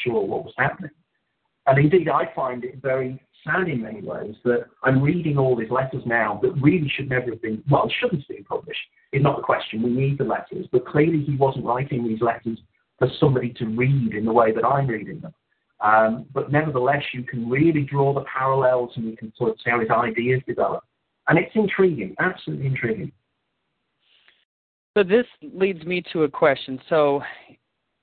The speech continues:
Speaker 2: we think about these people with precognition, or that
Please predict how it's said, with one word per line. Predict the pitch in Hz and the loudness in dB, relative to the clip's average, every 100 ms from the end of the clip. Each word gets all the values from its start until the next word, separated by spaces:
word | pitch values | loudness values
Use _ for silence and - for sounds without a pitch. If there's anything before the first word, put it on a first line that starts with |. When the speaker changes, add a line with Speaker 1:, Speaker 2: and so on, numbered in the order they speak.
| _ _ _ 101 - - | _ _ _ -12 -12 -8
Speaker 2:
we | 170 180 - | -4 -4 0
think | 226 | 2
about | 214 190 175 | 2 2 0
these | 156 147 | -2 -6
people | 170 151 | -10 -4
with | 139 139 _ _ | -4 -4 _ _
precognition, | - 139 147 131 123 120 123 | -6 0 2 2 0 -6 -2
or | 123 113 _ _ _ _ _ _ | -2 -2 _ _ _ _ _ _
that | 151 156 | 0 0